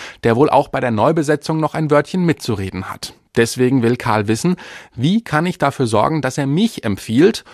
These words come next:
obwohl ich kein so gutes persönliches Verhältnis zu ihm habe wie andere? Kann ich den Mangel irgendwie anders wettmachen?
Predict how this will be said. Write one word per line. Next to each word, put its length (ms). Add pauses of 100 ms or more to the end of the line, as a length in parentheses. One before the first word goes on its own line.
(160)
obwohl 300
ich 120
kein 360
so 100
gutes 360
persönliches 580
Verhältnis 420
zu 120
ihm 120
habe 260
wie 100
andere? 440 (280)
Kann 240
ich 180
den 160
Mangel 400
irgendwie 420
anders 380
wettmachen? 540